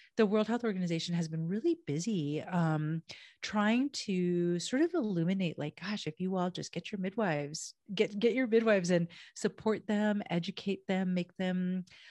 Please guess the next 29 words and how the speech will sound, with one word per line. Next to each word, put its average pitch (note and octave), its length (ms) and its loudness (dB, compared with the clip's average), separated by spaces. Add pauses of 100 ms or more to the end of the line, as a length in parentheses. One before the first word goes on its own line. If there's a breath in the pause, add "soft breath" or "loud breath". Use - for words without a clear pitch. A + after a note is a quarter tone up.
(220 loud breath)
um, D3+ 500 2 (200)
m-, F3+ 260 2 (320)
more G3 760 4
available," E3+ 920 2
especially, A#3+ 400 -2
like, B3 140 0
in F#3+ 100 0
rural D#3+ 380 0
areas E3+ 440 0
or E3+ 80 -4
areas E3 380 -2
where E3 100 -2
there D3+ 160 -4
are D#3+ 140 -4
gaps B3+ 400 0
or D#3+ 200 0 (380 loud breath)
areas G3+ 540 2
where F3+ 100 -2
people E3+ 920 0
are E3+ 140 0
not D3+ 260 -2
able D#3 260 -2
to - 120 -6
access - 560 -8
medical D3+ 300 -6
care D#3+ 180 -10
for E3 160 -10
whatever D3+ 320 -8
reason. D3 360 -6